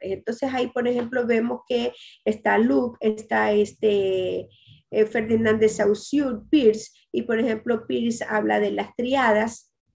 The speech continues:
con conceptos que ustedes todavía no manejan o no conocen, o de Saussure que habla de las diadas, de dos elementos o las dicotomías, ¿no? Bueno, pero esos elementos sí, ustedes pueden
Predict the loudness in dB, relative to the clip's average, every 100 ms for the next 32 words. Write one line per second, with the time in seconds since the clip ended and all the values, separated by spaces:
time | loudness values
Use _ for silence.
0 | -4 0 2 0 -4 -4 -2 -4 -6 -4
1 | -4 0 0 0 0 0 0 0 0 -2
2 | -2 0 -2 -4 -4 -6 -6 -4 0 0
3 | 0 0 -2 -6 -20 -20 _ 0 2 2
4 | 0 0 0 -2 -4 -4 -2 -2 0 0
5 | 0 0 0 -2 -4 -6 -2 2 2 2
6 | -2 -4 -4 -4 -2 -2 -2 2 4 2
7 | 0 -4 -2 -2 -2 -6 -6 -6 -4 -4
8 | 0 0 -2 -8 -4 -2 -2 -6 -20 -20
9 | _ 0 2 2 0 0 0 0 0 0
10 | 2 2 0 -4 -8 -6 -4 -2 -2 -2
11 | -2 -2 0 0 0 -6